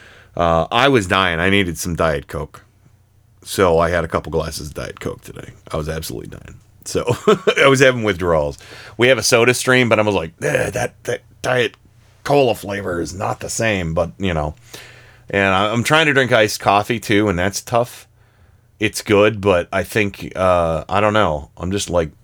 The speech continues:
seriously having withdrawals or something. But, it, you know, one interesting thing, I just had a conversation with Susan, um, about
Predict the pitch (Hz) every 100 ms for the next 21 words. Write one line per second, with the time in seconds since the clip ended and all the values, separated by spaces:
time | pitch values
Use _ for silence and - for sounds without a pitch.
0 | - - 98 95 85 87 85 80 76 82
1 | 85 80 76 64 - 85 113 - 160 180
2 | 180 220 277 202 175 165 156 131 143 123
3 | 120 156 170 160 151 143 120 120 117 120
4 | 98 - 104 95 92 95 - - - -
5 | - - - 117 113 104 98 95 85 _
6 | - 110 107 104 95